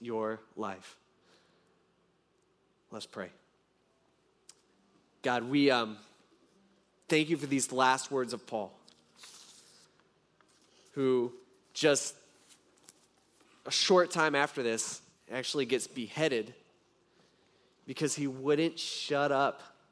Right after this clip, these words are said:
about talking about you. He wouldn't stop telling people about you. God, give us the boldness that you gave Paul.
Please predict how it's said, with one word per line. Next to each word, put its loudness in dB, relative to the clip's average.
about -2
talking 0
about -2
you. -6
He -8
wouldn't 0
stop 0
telling -4
people -12
about 0
you. -4
God, 0
give 4
us 6
the 0
boldness -2
that -6
you -10
gave -4
Paul. -10